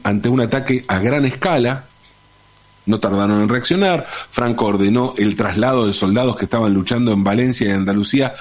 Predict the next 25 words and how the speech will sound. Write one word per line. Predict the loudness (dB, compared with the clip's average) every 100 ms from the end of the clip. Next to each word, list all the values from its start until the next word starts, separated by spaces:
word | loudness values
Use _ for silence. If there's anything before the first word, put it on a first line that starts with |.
| -18 -6
para | -2 0
recuperar | 0 0 -2 -2 0 2 2
el, | 2 0 0
el | -2 0
terreno | 0 0 0
que | -2
se | -4
estaba | -2 -2 0
perdiendo. | 0 2 2 2 -2 -4 -10 _ _ -20 _ _ _ _ _ _ _ _ _ _ _ _ _ _ _ _ _ -16 -2
Y | 2
los | 2 2
aviones | 2 2 4 4
de | 4
la | 2
Legión | 2 0 0 0
Cóndor | 0 0 2 0
atacaron | 0 -2 -2 0 0
para | 0 0
evitar | 0 0 0
el | 0 0
paso | -2 -4 -2
de | -2
soldados | -2 -2 0 0 -2
y | -6
suministros. | -4 -4 -6 -10 -18 -20 -20